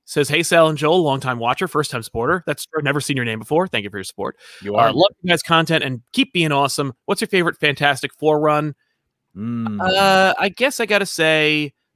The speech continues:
Speaker 1: Byrne.
Speaker 2: That's a pretty good one. I loved the Counselor Reed stuff. That was probably the last time I was really, really into it. What was also the one?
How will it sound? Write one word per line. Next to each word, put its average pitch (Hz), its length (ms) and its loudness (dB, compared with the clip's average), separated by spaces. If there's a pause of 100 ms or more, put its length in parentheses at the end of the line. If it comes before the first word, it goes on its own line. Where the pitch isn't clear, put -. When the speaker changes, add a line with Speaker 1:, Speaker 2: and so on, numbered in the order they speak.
(120)
Speaker 1:
Byrne. 123 540 -4 (880)
Speaker 2:
That's 127 240 2
a - 60 -14
pretty 135 260 0
good 123 240 4
one. 117 360 2 (100)
I - 40 -4
loved 110 340 0
the 117 60 -10
Counselor 120 560 -2
Reed 110 340 -6
stuff. 113 380 2
That 104 120 2
was 104 100 -2
probably 110 220 2
the 98 80 -4
last 101 300 0
time 113 100 -4
I 104 60 2
was 98 160 -4
really, 104 240 -2
really 98 300 -2
into 98 200 -6
it. - 20 -2
What 180 140 0
was 202 140 4
also 185 280 4
the 147 100 4
one? 143 380 4